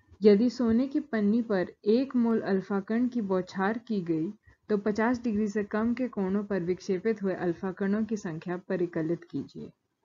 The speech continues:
यानी हमें दिया गया है कि पचास डिग्री से अधिक कोणों पर विक्षेपित जो अल्फा कण हैं, वे जो total अल्फा कणों की संख्या है,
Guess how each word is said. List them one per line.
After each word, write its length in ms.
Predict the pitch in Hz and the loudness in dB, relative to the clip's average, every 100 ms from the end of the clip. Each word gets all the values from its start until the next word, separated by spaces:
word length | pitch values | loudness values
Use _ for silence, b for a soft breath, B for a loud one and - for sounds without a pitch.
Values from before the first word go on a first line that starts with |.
| - - _ _ _ 180 | -20 -20 _ _ _ -2
यानी 460 | 175 170 175 220 - _ _ _ | 0 0 0 -2 -4 _ _ _
हमें 260 | 214 214 214 | 2 6 6
दिया 240 | 233 277 | 6 6
गया 180 | 277 226 | 4 4
है 220 | 202 196 | 4 4
कि 120 | 202 202 | 2 0
पचास 420 | 202 202 214 240 | 0 2 2 2
डिग्री 300 | 226 202 214 | 2 2 0
से 160 | 220 | 0
अधिक 460 | - 190 185 247 254 | -2 -2 2 2 0
कोणों 340 | 220 190 196 | 0 2 0
पर 180 | 208 208 | 0 0
विक्षेपित 560 | 190 190 - 185 - 208 | 0 0 -2 -2 0 0
जो 120 | 208 | 0
अल्फा 400 | - 185 180 190 | 0 0 0 -2
कण 280 | 185 208 226 | 0 2 2
हैं, 380 | 185 160 196 - - | 2 -2 -8 -12 0
वे 240 | 196 202 - _ _ _ _ - - _ - - - | 2 2 -4 _ _ _ _ -20 -20 _ -20 -18 -2
जो 180 | 185 202 | 4 6
total 460 | 202 208 202 247 | 8 6 6 4
अल्फा 300 | 220 202 202 | 4 2 0
कणों 320 | 185 196 214 233 | 0 2 2 0
की 100 | 226 | -2
संख्या 440 | 196 175 - 202 | -2 -4 -2 0
है, 340 | 190 160 208 | 0 -2 -6